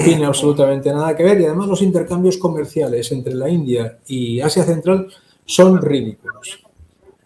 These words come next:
Por tanto, lo que se plantea aquí, lo que yo os planteo a vosotros en, en plan de tertulia es ¿qué interés puede tener sobre todo la India y también los países de Asia Central en establecer este tipo o este foro de relación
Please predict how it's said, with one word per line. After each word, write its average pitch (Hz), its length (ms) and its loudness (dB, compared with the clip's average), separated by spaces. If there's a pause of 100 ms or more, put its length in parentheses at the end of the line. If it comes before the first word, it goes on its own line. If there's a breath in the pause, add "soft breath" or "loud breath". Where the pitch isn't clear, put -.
(120)
Por 147 160 4
tanto, 147 520 4
lo 139 160 0
que 143 100 2
se 147 220 4
plantea 143 480 0
aquí, 220 260 2
lo 185 140 4
que 104 80 -6
yo 113 80 -4
os 113 60 -8
planteo 127 380 -4
a 127 40 -2
vosotros 147 400 -2
en, 117 200 -6
en 120 200 -12
plan 139 320 -2
de 147 120 6
tertulia 147 540 0
es 147 260 2 (320 loud breath)
¿qué 165 100 6
interés 214 440 6
puede 185 240 6
tener 175 240 4
sobre 151 280 4
todo 175 200 6
la 156 100 2
India 139 320 2
y 113 100 -6
también 117 440 -4
los 127 160 -6
países 143 380 0
de 156 100 2
Asia 151 220 -2
Central 135 600 -4 (380)
en 143 120 -4
establecer 147 460 0
este 151 200 -2
tipo 160 280 0
o 147 140 6
este 156 220 2
foro 175 360 6
de 156 100 4
relación 143 760 0